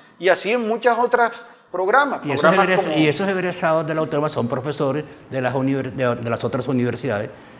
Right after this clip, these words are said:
Speaker 2: que están dedicadas a otro tipo de, de periodismo, de
Speaker 1: Claro que
Speaker 2: comunicadores.
Speaker 1: sí, claro que sí. Tenemos,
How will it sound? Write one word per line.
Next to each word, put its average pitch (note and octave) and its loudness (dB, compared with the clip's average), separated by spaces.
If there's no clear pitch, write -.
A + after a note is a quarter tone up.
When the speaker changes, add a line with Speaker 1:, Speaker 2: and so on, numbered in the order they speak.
Speaker 2:
que - -4
están G#2 -2
dedicadas A2 0
a A2+ -4
otro A2+ 0
tipo A#2 0
de, G2 -4
de G#2 -6
periodismo, A#2+ -2
de G#2+ -2
Speaker 1:
Claro A3 4
que A3+ 2
Speaker 2:
comunicadores. D3 -2
Speaker 1:
sí, F#3+ -8
claro D3+ 2
que D#3 -4
sí. A#3+ -6
Tenemos, E3+ -4